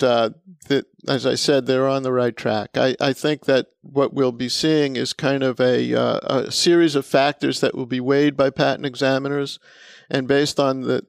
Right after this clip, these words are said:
the, uh, view of, of looking at multiple factors, we'll come up with some sort of, uh,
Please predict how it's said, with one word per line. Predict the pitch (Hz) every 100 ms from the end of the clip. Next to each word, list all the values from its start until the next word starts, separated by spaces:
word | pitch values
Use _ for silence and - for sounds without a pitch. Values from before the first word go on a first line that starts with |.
| -
the, | 123 120 120
uh, | 123 120
view | 117 - 143 143 131 - _
of, | 127 120 113 - _ _ - -
of | 117 -
looking | 151 151 135
at | 127
multiple | 131 139 143 135 135
factors, | - 127 123 - 123 127
we'll | 123
come | - 139 131
up | 123 135
with | 127
some | - 135 135 131
sort | 135 131
of, | 131 117
uh, | 123 123 123 117